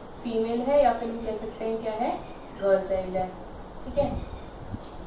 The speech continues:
अगर हमारे पास क्या हुआ, ट्वेंटी टू प्लस वन एक्स और प्लस वन वाई, एक ही एक्स है और एक ही वाई है, तो हम कह देंगे मेल है या फिर क्या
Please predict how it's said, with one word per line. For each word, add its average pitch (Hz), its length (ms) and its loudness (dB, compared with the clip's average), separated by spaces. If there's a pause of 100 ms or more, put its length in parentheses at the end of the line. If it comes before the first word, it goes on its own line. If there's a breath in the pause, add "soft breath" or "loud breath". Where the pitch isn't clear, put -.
(380)
अगर 254 220 2
हमारे 262 220 4
पास 262 240 -2
क्या 269 160 4
हुआ, 247 200 2
ट्वेंटी 220 420 -2
टू 240 220 -2 (140)
प्लस 240 240 0 (160)
वन 220 320 0
एक्स - 1000 -6
और 226 140 4 (340)
प्लस 240 240 -2 (100)
वन 202 260 0
वाई, 170 120 0
एक 202 420 -2
ही 247 120 -2
एक्स 240 260 -2
है 302 200 6
और 233 120 -2
एक 214 160 0
ही 226 120 -4
वाई 165 200 2
है, 147 140 -2 (400)
तो 226 100 4
हम 233 220 2
कह 226 140 -2
देंगे 226 260 0
मेल 208 380 0
है 277 180 2
या 220 160 0
फिर 226 180 -4
क्या 214 120 2